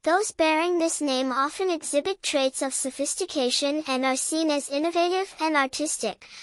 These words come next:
akin to the intricate pattern of lacework. Moreover, Lacy Green, an acclaimed American video blogger,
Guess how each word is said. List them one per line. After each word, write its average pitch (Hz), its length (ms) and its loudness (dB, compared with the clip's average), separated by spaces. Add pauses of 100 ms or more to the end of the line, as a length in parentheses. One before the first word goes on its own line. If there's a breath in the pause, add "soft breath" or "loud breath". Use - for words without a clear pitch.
(140)
akin 320 440 0
to 381 120 -2
the 302 160 0
intricate 359 520 -2
pattern 240 440 0
of 302 200 -2
lacework. 277 760 -2 (880)
Moreover, 330 720 2 (260 loud breath)
Lacy 359 420 2
Green, 240 480 0 (220 loud breath)
an 262 120 -2
acclaimed 302 500 0
American 285 600 0
video 262 400 2
blogger, 247 600 0